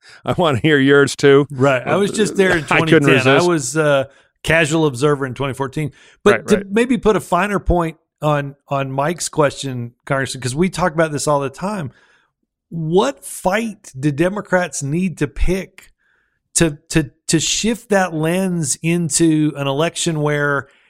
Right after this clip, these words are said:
Speaker 2: it's less of a referendum on Biden, which historically is very, very difficult to do? But how do they set up a contrast between two competing visions? 'Cause to Murphy's point, right now, Republicans don't even have to dribble the ball.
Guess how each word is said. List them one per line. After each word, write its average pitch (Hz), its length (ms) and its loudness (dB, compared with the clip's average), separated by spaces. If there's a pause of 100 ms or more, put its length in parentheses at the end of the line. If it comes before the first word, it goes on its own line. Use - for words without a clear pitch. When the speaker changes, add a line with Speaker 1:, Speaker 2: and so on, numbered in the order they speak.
Speaker 2:
it's 143 220 -2
less 156 460 0
of 175 120 -2
a 160 80 2
referendum 151 760 -2
on 123 180 -6
Biden, 123 640 -8
which 185 340 0
historically 208 640 0
is 139 120 0
very, 127 640 0
very 139 260 -2
difficult 127 460 -6
to 131 100 -12
do? 175 460 -2 (420)
But 185 220 2
how 226 400 -2
do 240 80 -6
they 226 160 0
set 196 340 0
up 180 160 -2
a 156 80 -2
contrast 175 880 -4
between 151 680 -4
two 160 260 0
competing 131 520 -2
visions? 143 380 -2
'Cause - 260 0 (120)
to 190 100 0
Murphy's 214 340 0
point, 175 280 -2
right 233 200 0
now, 196 460 0 (340)
Republicans 240 580 2
don't 262 120 0
even 208 140 0
have 180 140 -2
to 151 80 -4
dribble 160 340 2
the 139 100 0
ball. 147 480 -4